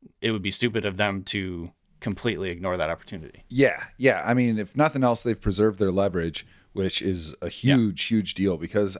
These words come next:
Speaker 2: I do think that the number five pick is the last fulcrum pick in the draft. You know,
Speaker 1: Mm-hmm.
Speaker 2: I think that they're, you've got, depending on how the Jalen Carter situation shakes out between now and the draft,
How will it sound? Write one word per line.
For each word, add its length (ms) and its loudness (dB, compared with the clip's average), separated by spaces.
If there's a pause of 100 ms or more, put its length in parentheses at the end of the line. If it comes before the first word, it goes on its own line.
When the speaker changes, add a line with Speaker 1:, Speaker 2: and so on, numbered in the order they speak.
Speaker 2:
I 80 2
do 260 -2
think 340 0
that 280 2
the 80 -2
number 240 2
five 340 0
pick 360 0 (400)
is 300 2
the 160 2
last 600 2
fulcrum 640 2
pick 540 0
in 160 2
the 80 0
draft. 420 -4 (540)
You 120 2
know, 140 2
Speaker 1:
Mm-hmm. 120 0
Speaker 2:
I 40 2
think 260 2
that 160 0
they're, 480 4 (800)
you've 220 2
got, 320 4 (260)
depending 340 2
on 140 6
how 180 0
the 100 0
Jalen 280 2
Carter 340 4
situation 840 0
shakes 400 0
out 260 2
between 220 -4
now 180 2
and 100 0
the 60 -2
draft, 400 4